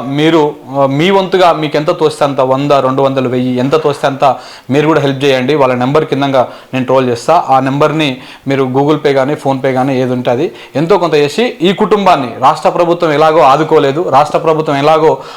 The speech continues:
ఆటో వాళ్ళని రోడ్ల మీద పడేసింది, ఇట్లా జీవితాలు ఆగమైపోతున్నాయి, వాళ్ళ కుటుంబాలు ఆగమైపోతున్నాయి. కనీసం అట్లీస్ట్ మనమైనా ఒక తెలంగాణ పౌరులుగా, తెలంగాణ బాధ్యత ఉన్నటువంటి బిడ్డలుగా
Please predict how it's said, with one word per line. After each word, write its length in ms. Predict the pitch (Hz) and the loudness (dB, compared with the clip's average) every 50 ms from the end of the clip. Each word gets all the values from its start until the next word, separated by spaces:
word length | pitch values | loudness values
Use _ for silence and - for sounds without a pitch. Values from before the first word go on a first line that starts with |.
| - - - | -12 -2 2
ఆటో 320 | 120 147 175 180 208 202 | 4 4 4 4 4 2
వాళ్ళని 560 | 190 180 165 165 156 151 147 156 185 233 262 254 - - - - - | 4 4 4 4 2 2 2 0 -2 -2 -4 -6 -10 -18 -14 -4 0
రోడ్ల 280 | 143 165 196 190 214 | 2 2 4 4 2
మీద 160 | 202 196 190 | 2 2 2
పడేసింది, 540 | 185 156 160 151 143 143 - - 147 170 196 | 2 2 2 2 2 0 0 -2 0 2 2
ఇట్లా 480 | 180 175 165 156 143 135 139 139 131 117 120 | 2 2 2 2 4 4 2 0 -4 -4 -2
జీవితాలు 360 | 143 175 180 170 180 156 143 | 0 0 2 2 2 4 4
ఆగమైపోతున్నాయి, 680 | 135 135 139 135 131 127 120 - 120 - - 120 120 | 2 2 2 -2 -2 -4 -4 -4 -6 -6 -4 -4 -2
వాళ్ళ 140 | 117 113 113 | 0 0 -2
కుటుంబాలు 460 | 113 - 143 143 180 185 175 160 151 | -2 -2 -2 0 0 2 2 4 4
ఆగమైపోతున్నాయి. 640 | 135 127 120 117 110 104 95 113 107 - 113 101 95 - _ - - - - - | 4 2 2 -2 -4 -4 -6 -10 -12 -12 -12 -14 -16 -18 _ -20 -20 -20 -12 -4
కనీసం 380 | - 147 180 220 214 - 233 202 | -2 0 2 2 2 2 2 2
అట్లీస్ట్ 400 | 170 151 - 185 190 180 - - | 2 0 2 0 0 0 0 -2
మనమైనా 640 | 170 151 160 180 190 190 185 180 180 185 196 196 - 147 | 2 2 2 2 2 2 2 2 2 2 0 0 0 -4
ఒక 200 | 147 139 147 147 | -2 -2 0 0
తెలంగాణ 400 | 147 156 165 165 165 160 160 156 | 0 0 0 0 0 2 2 0
పౌరులుగా, 640 | 151 - 139 147 151 156 156 151 147 151 170 175 - - - - - | 0 2 0 2 2 2 2 2 4 2 2 0 -2 -12 -20 -12 -6
తెలంగాణ 420 | - 139 151 165 165 165 165 165 156 | -2 0 0 0 2 0 2 2 0
బాధ్యత 360 | 147 123 131 147 156 170 185 | 2 2 2 2 2 0 0
ఉన్నటువంటి 380 | 175 165 160 160 151 143 139 | 0 0 0 0 0 0 -2
బిడ్డలుగా 680 | 135 123 127 131 135 160 160 156 151 151 131 131 - | -4 -2 -2 0 2 2 2 2 4 4 2 2 0